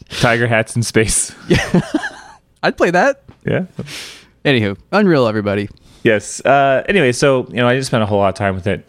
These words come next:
Speaker 1: Um, I did notice they have a really nice set of examples, uh,
Speaker 2: Right.
Speaker 1: which is kinda cool. And they also have this blueprint system, which they claim you can create a game without any kind of, like,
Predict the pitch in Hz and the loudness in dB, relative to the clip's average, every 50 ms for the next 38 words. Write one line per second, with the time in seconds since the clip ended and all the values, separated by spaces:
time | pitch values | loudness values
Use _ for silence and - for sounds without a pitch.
0 | - 107 104 101 95 92 87 - _ _ _ _ _ _ _ _ _ _ _ _ | -2 -2 0 0 0 -4 -6 -10 _ _ _ _ _ _ _ _ _ _ _ _
1 | _ - - 135 143 185 240 185 165 139 131 131 - 120 117 120 113 110 107 113 | _ -4 -2 0 0 0 0 2 2 2 2 2 2 0 0 2 2 2 2 2
2 | 117 110 107 107 104 95 95 98 95 - - - - - - 123 110 101 95 101 | 2 2 2 2 0 0 0 0 0 -2 -4 -4 -4 -2 0 0 0 0 0 -4
3 | 92 95 98 90 87 87 - 120 139 - - - _ _ - _ _ _ _ _ | -6 -4 -4 -4 -2 -2 -2 -2 -2 -4 -8 -12 _ _ -20 _ _ _ _ _
4 | _ _ _ _ _ _ _ _ - 113 101 101 98 - - - - 120 107 107 | _ _ _ _ _ _ _ _ -2 -2 -2 -2 -2 -4 -8 -2 -2 0 0 0
5 | - 123 123 123 131 131 147 147 - 156 139 123 120 110 104 101 92 107 104 107 | 0 0 0 2 2 2 0 0 0 0 -2 0 -2 -4 -6 -4 -2 0 2 2
6 | 110 - - 101 73 76 - - 95 - - - 90 87 87 95 98 - - - | 2 0 -2 -2 -2 -2 -2 -4 -4 -4 -2 -2 -2 0 0 -2 -2 -2 0 0
7 | 104 98 - - - 110 104 104 101 101 101 98 90 _ - - - _ _ _ | 0 -2 -2 0 0 2 2 2 0 0 -2 -4 -6 _ -18 -20 -20 _ _ _
8 | _ _ - 107 104 - 110 101 95 - - - 107 104 - - 104 95 - 104 | _ _ 0 0 0 0 0 -2 -2 -2 0 0 2 2 2 -2 -4 -2 0 0
9 | 95 98 98 95 92 90 90 95 92 - - - 95 98 85 - - 98 95 92 | 2 2 2 0 -2 -2 0 0 -2 0 0 0 0 0 0 0 -2 -2 0 0
10 | 87 92 87 82 - - - | 0 2 0 0 -2 -6 -14